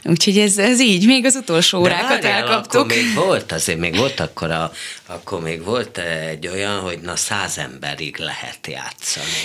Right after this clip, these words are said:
Speaker 1: Én úgy emlékszem, hogy talán ez egy picit később volt,
Speaker 2: Nem,
Speaker 1: vagy,
Speaker 2: nem,
Speaker 1: vagy
Speaker 2: az
Speaker 1: az
Speaker 2: rögtön.
Speaker 1: már
Speaker 2: Azt
Speaker 1: nem is tudom,
Speaker 2: képzeld el, ezt én
Speaker 1: valahogy
Speaker 2: azért tudom tök biztosan,
Speaker 1: Mhm.
Speaker 2: mert képzeld el, hogy én másnap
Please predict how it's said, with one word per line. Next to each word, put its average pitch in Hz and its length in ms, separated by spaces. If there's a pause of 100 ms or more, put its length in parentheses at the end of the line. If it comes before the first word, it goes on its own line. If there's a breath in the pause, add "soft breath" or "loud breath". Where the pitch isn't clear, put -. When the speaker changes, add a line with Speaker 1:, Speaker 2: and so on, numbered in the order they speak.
Speaker 1:
Én 202 180
úgy 277 220
emlékszem, 202 360
hogy 196 100
talán 196 260
ez 190 100
egy 196 180
picit 240 300
később 185 680
volt, 160 340
Speaker 2:
Nem, 165 100
Speaker 1:
vagy, 185 140
Speaker 2:
nem, 156 160
Speaker 1:
vagy 214 220
Speaker 2:
az - 100
Speaker 1:
az 208 220
Speaker 2:
rögtön. 107 320 (300 loud breath)
Speaker 1:
már 202 100
Speaker 2:
Azt 214 80
Speaker 1:
nem 277 80
is 214 100
tudom, 214 160
Speaker 2:
képzeld 233 180
el, 202 40
ezt 190 100
én 196 60
Speaker 1:
valahogy 196 220
Speaker 2:
azért 127 220
tudom 98 360
tök 90 240
biztosan, - 580
Speaker 1:
Mhm. 185 120
Speaker 2:
mert 226 120
képzeld 104 380
el, 101 80
hogy 104 160
én 92 120
másnap 92 1000